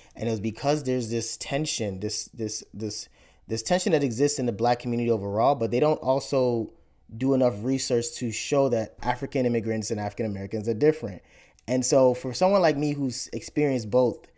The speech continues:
cultures and is in, um, integrated in both worlds, I felt like we have a bridge, but most of us don't talk about it. We just do it. The Africans just do it. They don't even know what they're doing. And, you know, the, um, African Americans have no idea that they have an opportunity to be able to reconnect back home.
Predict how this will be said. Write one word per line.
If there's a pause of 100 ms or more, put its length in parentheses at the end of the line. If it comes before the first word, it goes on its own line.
(580)
cultures (480)
and
is
in,
um,
integrated
in
both
worlds, (360)
I
felt
like
we
have
a
bridge,
but
most
of
us
don't
talk
about
it.
We
just
do
it.
The
Africans
just
do
it.
They
don't
even
know
what
they're
doing. (400)
And,
you
know,
the,
um,
African
Americans
have
no
idea
that
they
have
an
opportunity
to
be
able
to
reconnect
back
home.